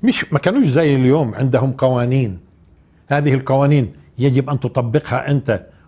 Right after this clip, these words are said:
وبالتالي تتناقض مع شريعة الإسلام. مثلًا الشريعة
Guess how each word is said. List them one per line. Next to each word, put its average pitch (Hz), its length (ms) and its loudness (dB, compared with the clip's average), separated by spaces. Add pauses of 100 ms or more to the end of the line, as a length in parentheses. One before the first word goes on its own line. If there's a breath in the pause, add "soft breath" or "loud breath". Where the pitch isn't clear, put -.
وبالتالي 135 400 0
تتناقض 131 680 -2
مع 120 160 -2
شريعة 127 460 -2
الإسلام. 135 440 -2
مثلًا 135 380 0
الشريعة 127 500 -2